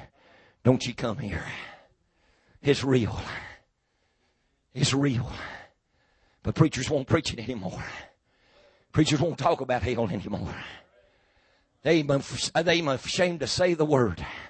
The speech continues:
Call it Hades. Hades, my foot, it's hell. I said, "Hades, my foot, it's hell."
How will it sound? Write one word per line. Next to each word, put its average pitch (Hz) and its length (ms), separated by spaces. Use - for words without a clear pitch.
Call 175 220
it 131 80
Hades. 113 680
Hades, 180 480
my 175 300
foot, 196 360
it's 156 200
hell. 151 420
I 165 120
said, 175 220
"Hades, 185 480
my 196 220
foot, 202 300
it's - 160
hell." 139 340